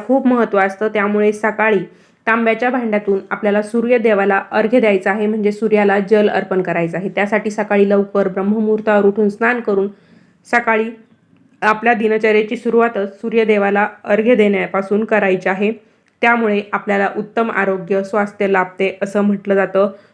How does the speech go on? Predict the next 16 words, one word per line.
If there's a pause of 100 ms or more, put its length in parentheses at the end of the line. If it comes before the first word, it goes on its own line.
सूर्यदेवाची
देखील
वर्षभर
आपल्यावर
कृपा
राहते, (800)
म्हणून
मकर
संक्रांतीच्या
दिवशी
आपण
सर्वप्रथम
सूर्यदेवाला
अर्घ्य
द्यायचं
असतं.